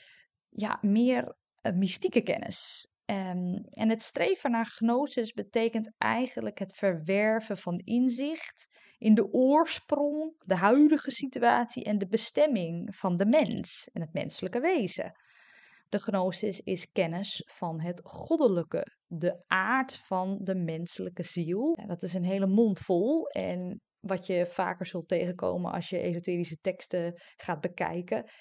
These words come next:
is dat je iets leest en denkt: "Wauw,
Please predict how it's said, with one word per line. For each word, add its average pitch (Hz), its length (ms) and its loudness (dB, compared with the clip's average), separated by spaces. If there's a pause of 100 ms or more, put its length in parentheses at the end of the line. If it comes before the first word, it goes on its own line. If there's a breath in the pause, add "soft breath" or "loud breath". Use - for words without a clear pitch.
(140)
is 180 200 0
dat 180 220 2
je 180 300 -2
iets 185 180 -2
leest 185 380 2
en 202 100 -6
denkt: 180 300 -4
"Wauw, 165 460 4